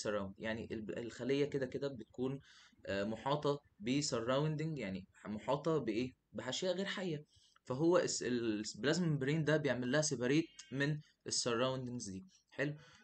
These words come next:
بيقول لك، بيقول لك إن الس-، السين بارير ده بيكون تمانية نانو متر في القطر بتاعه. حلو؟ وده بيعمل إيه بقى؟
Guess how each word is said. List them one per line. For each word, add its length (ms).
بيقول 160
لك، 280
بيقول 320
لك 160
إن 180
الس-، 260
السين 540
بارير 340
ده 180
بيكون 500
تمانية 520
نانو 360
متر 360
في 360
القطر 720
بتاعه. 380
حلو؟ 240
وده 840
بيعمل 340
إيه 100
بقى؟ 200